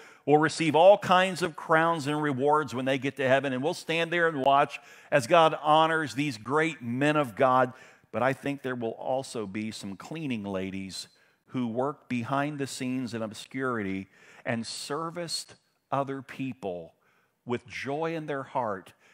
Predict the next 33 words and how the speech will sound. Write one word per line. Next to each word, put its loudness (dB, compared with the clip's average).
and 0
at -4
lunch -4
break -2
would -8
find -4
the -6
broom -8
closet -2
and -10
get -6
on -6
their -8
knees -8
and -12
pray -2
for -6
the -6
Billy -6
Grahams -8
and -10
the -10
Chuck -8
Swindols -10
and -12
the -12
Bill -10
Brights -6
and -14
all -4
the -10
big -8
names. -16